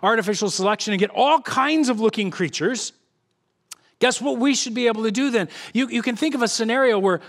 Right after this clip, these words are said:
one of these changes happens randomly and nature selects it out because the animal is able to survive better.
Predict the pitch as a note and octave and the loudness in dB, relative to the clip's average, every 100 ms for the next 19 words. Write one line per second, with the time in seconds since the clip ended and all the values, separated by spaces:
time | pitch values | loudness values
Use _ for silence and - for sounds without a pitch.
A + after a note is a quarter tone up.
0 | - E3 C4 D4+ A#3 D#3+ - - B3 C4+ | -8 -2 0 2 0 -2 -4 -2 0 0
1 | G#3 - G#3 A3 F#3+ C3+ B2+ F#3 C#4+ B3 | 0 0 0 0 -2 -4 -4 -2 0 0
2 | E3 D#3 G3 - - G3+ A#3 A#3+ C#4 C4+ | 0 0 -2 -6 -8 -4 -2 0 0 -2
3 | - A#3+ - G3 F3+ - F3 D#3 D#3 D#3+ | -2 -2 0 0 0 0 0 0 -2 -4
4 | F3 D3+ D#3+ E3 E3+ D3 D#3+ D3+ C#3 - | -4 -2 -2 -2 -4 -2 -2 -2 -6 -6
5 | C#3+ C#3+ D3+ C3 A#2 G#2+ - | -4 -2 -2 -4 -10 -12 -16